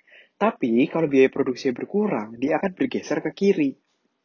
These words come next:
Nah, terus bisa juga, misalnya, salah satu faktor produksinya berubah harga. Nah, itu bisa mengakibatkan kurva isokos kan tadinya lurus tuh. Nah, itu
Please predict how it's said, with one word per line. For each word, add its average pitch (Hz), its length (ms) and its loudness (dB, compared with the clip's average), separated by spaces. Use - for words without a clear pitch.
Nah, 127 480 -4
terus 147 320 0
bisa 117 320 -6
juga, 110 720 2
misalnya, 110 1040 -2
salah 113 240 6
satu 123 240 -2
faktor 123 400 4
produksinya 120 640 0
berubah 127 320 2
harga. 135 640 4
Nah, 110 240 -2
itu 160 160 -4
bisa 151 240 -2
mengakibatkan 131 1040 2
kurva - 320 -2
isokos - 400 -2
kan 190 160 2
tadinya 160 240 -2
lurus 131 320 0
tuh. 127 380 4
Nah, 107 80 0
itu 107 80 -2